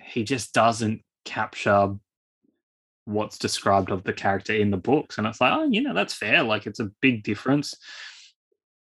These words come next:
Obviously, those movies worked for, for what they were. But I guess, yeah, this is de-, gonna deliver on that, that bigger guy,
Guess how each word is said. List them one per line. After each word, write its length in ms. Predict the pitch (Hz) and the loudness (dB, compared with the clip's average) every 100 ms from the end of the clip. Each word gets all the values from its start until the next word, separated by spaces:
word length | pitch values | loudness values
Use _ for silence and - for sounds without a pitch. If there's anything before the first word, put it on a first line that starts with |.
| _ _ _ _ | _ _ _ _
Obviously, 300 | 147 135 113 | 2 4 6
those 200 | 117 113 | 4 4
movies 280 | 120 113 104 | 2 0 0
worked 320 | 98 117 127 | 0 0 -2
for, 280 | - 110 107 | -2 -2 -2
for 160 | - 107 | -2 -4
what 160 | 110 | -2
they 100 | 110 | -4
were. 260 | 101 117 151 - _ _ _ _ _ _ _ _ _ | -2 0 -2 -4 _ _ _ _ _ _ _ _ _
But 100 | 113 | -10
I 60 | 110 | -4
guess, 260 | 123 - | -4 -4
yeah, 200 | 117 156 | -6 -4
this 200 | 135 127 | -4 -4
is 120 | 151 127 | -6 -2
de-, 160 | 127 | -2
gonna 240 | 123 127 110 | 0 0 0
deliver 500 | 117 110 120 160 123 | 0 0 -2 -2 -2
on 140 | 113 | -2
that, 160 | 107 - _ _ _ _ - | -4 -6 _ _ _ _ -8
that 200 | 110 - | -6 -2
bigger 260 | 117 107 107 | 0 2 0
guy, 420 | 101 104 101 98 | 0 0 0 -2